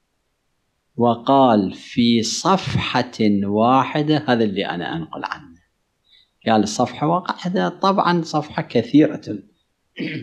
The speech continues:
غلط والسقط كان، كانت ليش الصفحة؟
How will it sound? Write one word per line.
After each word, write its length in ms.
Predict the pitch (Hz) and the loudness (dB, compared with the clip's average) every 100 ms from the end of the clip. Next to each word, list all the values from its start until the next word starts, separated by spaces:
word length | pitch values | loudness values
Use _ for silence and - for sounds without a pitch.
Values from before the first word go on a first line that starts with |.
| 104 _ _ - 117 | -14 _ _ -6 0
غلط 320 | 120 113 - | 2 2 0
والسقط 680 | 107 98 - 127 - - - - | -4 -4 -2 0 0 -4 -16 -16
كان، 260 | 170 170 - _ _ _ _ _ _ _ _ _ _ _ _ | -12 -12 -14 _ _ _ _ _ _ _ _ _ _ _ _
كانت 400 | - 95 90 - | -4 -2 -2 -4
ليش 220 | 95 82 90 | -4 -4 -8
الصفحة؟ 560 | - 82 - _ _ | -8 -10 -12 _ _